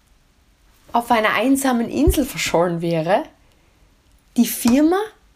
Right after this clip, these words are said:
keinen Schaden davon tragen würde. Das heißt, das Einkommen würde weiterfließen.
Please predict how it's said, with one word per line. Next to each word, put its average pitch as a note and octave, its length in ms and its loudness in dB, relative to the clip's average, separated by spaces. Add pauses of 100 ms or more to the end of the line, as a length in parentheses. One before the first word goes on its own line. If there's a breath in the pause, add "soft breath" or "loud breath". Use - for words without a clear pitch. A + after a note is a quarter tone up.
(500)
keinen B3+ 400 0
Schaden D#4 340 0
davon A3 300 -2
tragen F3+ 420 -4
würde. E3+ 240 -4
Das F3 220 -8
heißt, G#3+ 100 -8
das G#3+ 120 -4
Einkommen B3+ 680 -2
würde A#3+ 200 -2
weiterfließen. F#3+ 760 -4